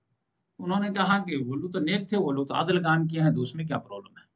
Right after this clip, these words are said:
तो क्या वो अली रजी अल्लाह ताला अन्हु के हक नहीं मारे थे? कहा, "नहीं, हम अली रजी अल्लाह ताला अन्हु को बेहतर समझते हैं, अगर वो बन जाते तो और नूरुन अला नूर होता।" लेकिन वो बन गए और उन्होंने कुरान हदीस के मुताबिक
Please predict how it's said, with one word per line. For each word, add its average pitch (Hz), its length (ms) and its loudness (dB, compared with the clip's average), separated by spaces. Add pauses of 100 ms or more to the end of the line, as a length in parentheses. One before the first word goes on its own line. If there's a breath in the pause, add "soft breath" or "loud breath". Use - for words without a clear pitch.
(840)
तो 131 80 -6
क्या 175 200 4
वो 175 140 2
अली 156 200 4
रजी 170 200 2
अल्लाह 165 200 0
ताला 156 180 2
अन्हु 156 120 0
के 147 100 2
हक 156 100 0
नहीं 190 100 4
मारे 190 240 6
थे? 180 260 -8 (720)
कहा, 180 180 -2
"नहीं, 185 340 4
हम 190 320 2
अली 175 340 0
रजी 185 200 2
अल्लाह 180 220 2
ताला 175 240 0
अन्हु 180 140 0
को 190 140 -6
बेहतर 139 280 0
समझते 143 440 -2
हैं, 156 180 2
अगर 139 260 -2
वो 156 180 -4
बन 156 180 -2
जाते 160 240 -4
तो 160 140 -8
और 143 380 -4 (380)
नूरुन 139 300 0
अला 143 160 2
नूर 156 220 2
होता।" - 380 -4 (580)
लेकिन 180 520 0 (240)
वो 151 140 0
बन 160 200 2
गए 196 320 2 (520)
और 135 120 0
उन्होंने 160 440 0
कुरान 165 360 0
हदीस 143 320 0
के 151 100 -4
मुताबिक 139 460 0